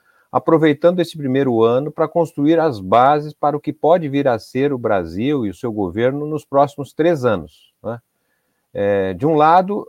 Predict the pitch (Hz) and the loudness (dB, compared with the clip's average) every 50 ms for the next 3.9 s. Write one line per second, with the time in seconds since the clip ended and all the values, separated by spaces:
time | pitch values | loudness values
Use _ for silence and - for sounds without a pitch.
0 | - - - 139 143 143 139 131 123 - - - - 202 196 190 190 160 - - | -8 -4 -4 -2 0 0 0 0 0 -2 -4 -2 0 0 2 2 2 0 0 -2
1 | - 202 220 208 180 156 139 113 98 104 98 90 78 78 82 98 95 _ - 139 | -4 -4 -4 -2 -2 0 0 0 0 0 -2 -2 -4 -8 -14 -20 -20 _ -20 -14
2 | 139 - 156 160 185 - - _ _ _ _ _ _ _ _ _ _ - - - | -8 -4 -4 -4 -4 -6 -10 _ _ _ _ _ _ _ _ _ _ -20 -20 -20
3 | - - - 165 170 175 165 151 135 - 64 113 113 - - 110 104 | -8 -4 -2 0 0 0 0 -2 -2 -4 -8 -10 -12 -14 -16 -20 -20